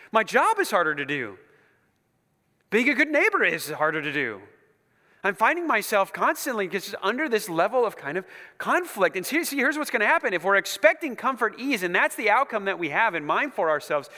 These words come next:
as we follow Jesus Christ, here's what we'll think. When we experience suffering, we'll say, "Well, maybe I'm following the wrong thing.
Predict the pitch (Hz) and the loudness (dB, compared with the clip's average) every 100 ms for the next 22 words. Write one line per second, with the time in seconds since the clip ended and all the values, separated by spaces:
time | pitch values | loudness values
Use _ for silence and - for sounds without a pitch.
0 | - 170 170 175 - 226 247 170 180 160 | -6 -2 0 0 2 4 4 0 -4 -4
1 | - 208 202 - - - 240 294 240 180 | 0 2 2 0 -14 -2 0 2 2 2
2 | 180 180 175 190 180 165 - 285 311 202 | 2 0 0 0 0 0 -2 0 2 0
3 | - 262 269 208 185 175 214 175 170 294 | 2 2 2 0 0 0 0 0 2 2
4 | 302 196 240 240 233 190 175 165 277 240 | 4 2 2 2 2 0 0 2 2 2